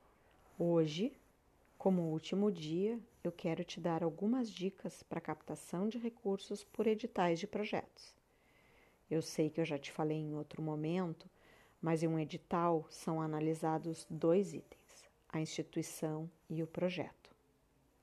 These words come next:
A organização precisa se apresentar de uma forma clara, sua missão, propósito, serviços prestados, equipe. E também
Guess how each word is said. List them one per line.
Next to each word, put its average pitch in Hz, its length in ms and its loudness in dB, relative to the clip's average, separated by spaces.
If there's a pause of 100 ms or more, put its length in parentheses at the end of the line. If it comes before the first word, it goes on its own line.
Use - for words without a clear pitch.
(460)
A 160 80 -2
organização 185 1000 4 (400)
precisa 185 800 2 (360)
se - 160 -4
apresentar 160 680 2
de 165 120 -2
uma 160 140 0
forma 160 380 -2
clara, 151 580 0
sua - 340 -2
missão, 165 720 4 (140)
propósito, 160 1000 4 (340)
serviços 156 560 0
prestados, 156 1300 -4 (680)
equipe. 170 1000 0 (1160)
E 254 80 2
também 202 640 4